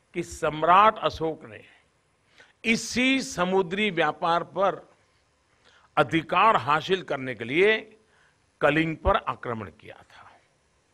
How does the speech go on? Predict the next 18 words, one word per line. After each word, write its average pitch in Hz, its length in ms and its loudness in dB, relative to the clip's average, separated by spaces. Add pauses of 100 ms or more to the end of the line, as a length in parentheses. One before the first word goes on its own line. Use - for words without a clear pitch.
(420)
इस 262 180 4 (120)
आक्रमण 240 580 6
ने 135 340 -4 (840)
सम्राट 196 680 6
अशोक 202 440 2
को - 280 -12 (840)
धम्म 254 560 6
अशोक 165 420 0
बना 127 300 -4
दिया - 440 -20 (1400)
और 123 160 0
एक 156 260 2
तरह 147 220 2
से 208 480 -6 (500)
ओडिशा 143 420 -2
व्यापार 131 500 -4
के 151 160 -8
साथ-साथ 135 640 0